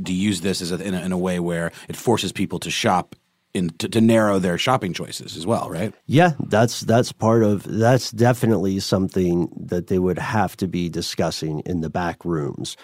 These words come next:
Speaker 2: in internal meetings. It's not there yet, but we have to remember Sesame Credit used to be opt-in and would never be mandatory, and now it is. So this is another slow boil situation. Uh,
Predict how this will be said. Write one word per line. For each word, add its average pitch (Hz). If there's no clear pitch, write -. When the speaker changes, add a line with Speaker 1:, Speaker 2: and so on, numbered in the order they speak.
Speaker 2:
in 85
internal 82
meetings. 78
It's 87
not 135
there 156
yet, 151
but -
we 101
have 104
to -
remember 104
Sesame 92
Credit 160
used -
to -
be 104
opt-in 87
and 85
would 80
never 139
be 85
mandatory, 80
and 82
now 82
it 80
is. 69
So 82
this 98
is 98
another 87
slow 85
boil 78
situation. 80
Uh, 110